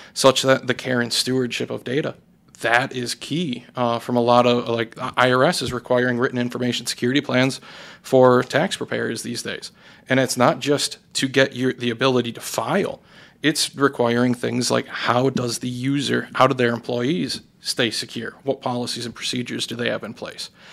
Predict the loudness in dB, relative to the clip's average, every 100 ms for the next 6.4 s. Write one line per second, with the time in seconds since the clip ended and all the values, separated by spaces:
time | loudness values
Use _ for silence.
0 | -16 -4 -2 2 2 4 4 6 6 6
1 | 8 8 8 4 2 0 0 -2 0 4
2 | 4 4 0 2 2 0 -8 -20 -20 -20
3 | -20 _ 2 2 4 4 4 2 2 6
4 | 6 6 6 4 4 2 2 -2 _ _
5 | 0 2 4 4 2 0 0 2 2 0
6 | -2 -4 -6